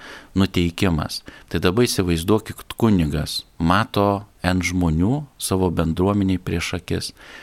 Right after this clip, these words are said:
Jeigu dauguma atėję, žinot, su darbiniais drabužiais ir darbiniais treningais, tai jis mato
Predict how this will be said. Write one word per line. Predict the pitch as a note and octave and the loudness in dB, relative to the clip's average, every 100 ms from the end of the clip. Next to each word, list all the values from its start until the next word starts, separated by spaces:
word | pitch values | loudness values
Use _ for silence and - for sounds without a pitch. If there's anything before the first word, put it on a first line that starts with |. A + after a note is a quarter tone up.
| - - F#2+ | -20 -10 -4
Jeigu | F2 F2+ E2+ | -2 -2 0
dauguma | E2+ E2 F2+ F2+ E2 | 0 0 2 2 0
atėję, | - F#2 E2+ D#2+ | -2 0 0 0
žinot, | F2+ E2 D#2 - - - - - | 0 0 0 -6 -18 -20 -20 -18
su | - - | -6 -2
darbiniais | E2+ E2+ E2 F#2 F#2+ E2+ D2 | 0 0 2 2 4 2 0
drabužiais | D#2 F#2 F2+ E2+ D#2 D#2 - | 0 0 2 0 2 -2 -2
ir | D#2+ | -4
darbiniais | D2 E2 E2 E2 D#2 D2 | -2 -2 0 0 0 -2
treningais, | - F#2 G#2 A2 A2 G#2+ G#2 | -4 -2 -2 -2 -2 -4 -4
tai | - D#2 | -4 -4
jis | - | -4
mato | E2+ E2 F2 E2+ E2+ | -4 -4 -4 -4 -6